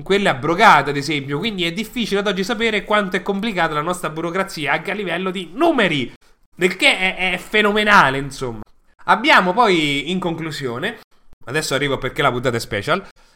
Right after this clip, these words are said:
abbiamo, eh, un link che vi riguarda Mastodon. Ora, io sembro sempre uno che parla male di Mastodon, io parlo male delle, delle s-, come vengono utilizzate le tecnologie, come oramai si è capito, non della tecnologia di per sé. E questo è un articolo del, del progetto Devol,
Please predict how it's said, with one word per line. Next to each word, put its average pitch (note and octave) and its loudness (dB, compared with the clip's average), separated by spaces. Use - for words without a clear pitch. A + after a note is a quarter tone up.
abbiamo, D3+ 0
eh, C3 -4
un F3+ -2
link G3+ -2
che C3 -4
vi C#3 -8
riguarda D3 0
Mastodon. C#3 -2
Ora, C#3 -2
io F#3+ 0
sembro G3 -2
sempre F#3+ -4
uno D#3 -2
che C#3+ -4
parla D3 2
male C#3 -2
di C3 -4
Mastodon, B2+ -4
io G#3+ 0
parlo F3 2
male G3 0
delle, D#3+ -6
delle E3+ -4
s-, - -12
come F#3 -2
vengono F3 0
utilizzate D3+ -2
le C#3+ 0
tecnologie, C3 -4
come A#2 -6
oramai B2 -4
si B2 -8
è A#2 -10
capito, A2+ -8
non F#3+ 0
della D3 2
tecnologia C#3 -2
di B2 -2
per A#2+ -6
sé. A#2 -8
E G3 -2
questo G#3+ -4
è D#3+ 2
un D#3 -6
articolo D#3 -4
del, B2+ -6
del A#2+ -12
progetto C3+ -4
Devol, A2+ -4